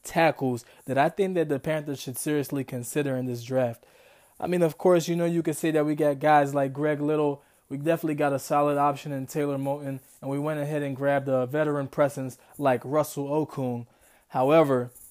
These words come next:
there's never anything wrong with stockpiling some extra bodies on that offensive line and potentially finding somebody that could be a gem for your offense. So, first option I would say is Tristan Wirfs.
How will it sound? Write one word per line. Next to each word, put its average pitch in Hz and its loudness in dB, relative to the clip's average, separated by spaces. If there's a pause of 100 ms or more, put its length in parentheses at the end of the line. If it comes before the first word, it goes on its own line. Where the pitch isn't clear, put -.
(360)
there's 170 4
never 185 8 (120)
anything 160 2
wrong 151 2
with 131 -2
stockpiling 143 2 (400)
some 139 -4
extra 131 0 (200)
bodies 131 4 (220)
on 135 -2
that 131 2
offensive 135 -2
line 135 0 (260)
and 180 0 (160)
potentially 139 -6
finding 143 -2
somebody 131 0
that 127 -2
could 156 -4
be 143 0
a 131 -2
gem 135 -4 (100)
for 143 -2
your 135 0
offense. 131 2 (520)
So, 147 8 (840)
first 175 6
option 165 8
I 151 8
would 147 4
say 135 2
is 120 -2
Tristan 135 -4
Wirfs. 117 -6